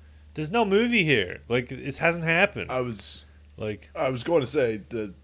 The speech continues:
Speaker 2: documentary aspect of that is, uh,
Speaker 1: Yeah, no,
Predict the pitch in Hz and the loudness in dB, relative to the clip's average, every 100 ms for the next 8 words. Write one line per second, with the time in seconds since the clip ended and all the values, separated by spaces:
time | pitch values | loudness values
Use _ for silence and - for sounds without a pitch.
0 | - 127 127 123 123 123 117 110 107 104 | -6 0 0 -2 -8 -6 -4 -4 -4 -6
1 | - 104 107 95 101 98 101 95 104 104 | -8 -10 -10 -10 -8 -8 -10 -10 -10 -10
2 | 104 175 196 147 208 | -2 4 6 6 4